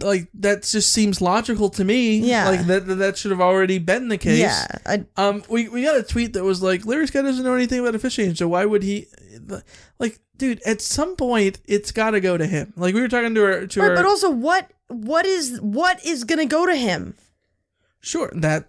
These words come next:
Speaker 1: that,
Speaker 2: What?
Speaker 1: that's a question.
Speaker 2: It, are, it, it, we
Speaker 1: But
Speaker 2: didn't eject Port Augustin. Oh, okay. That's not good. Let's not do that again. Okay, done.
Speaker 1: Right.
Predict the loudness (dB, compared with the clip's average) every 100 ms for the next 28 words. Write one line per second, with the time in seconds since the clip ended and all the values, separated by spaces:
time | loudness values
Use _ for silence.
0 | -10 -6 -4 -4 -6 -6 -6 -6 -4 -4
1 | -6 -12 -16 _ _ _ _ _ _ _
2 | -6 -6 -4 -4 -4 0 -2 -4 -16 -16
3 | _ -20 -20 -20 -20 _ _ -18 -2 2
4 | 4 4 2 2 0 0 2 0 0 -2
5 | 0 0 2 2 2 -2 -2 -6 -14 _
6 | _ 0 2 2 -2 -12 _ -2 0 0
7 | 0 0 -2 -6 _ -2 0 0 0 0
8 | 0 2 2 0 -2 -2 0 0 0 0
9 | 0 0 0 0 -4 _ _ _ _ _
10 | -2 -2 0 -2 -2 -6 _ _ -2 -2
11 | -4 -10 _ _ -8 -8 -8